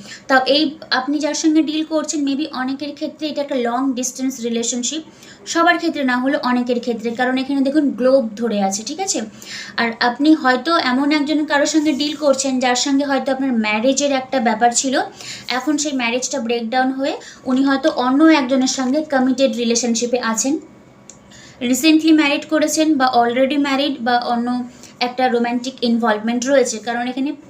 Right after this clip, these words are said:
পেয়ারের এনার্জি এসছে, কিং এবং কুইন।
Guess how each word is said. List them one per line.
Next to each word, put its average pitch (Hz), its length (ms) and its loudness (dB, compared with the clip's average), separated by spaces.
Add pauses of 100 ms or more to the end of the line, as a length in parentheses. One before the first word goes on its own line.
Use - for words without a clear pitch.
পেয়ারের 262 420 4
এনার্জি 208 460 -2
এসছে, 208 380 -8
কিং 285 240 0 (360)
এবং 247 380 2
কুইন। 208 300 0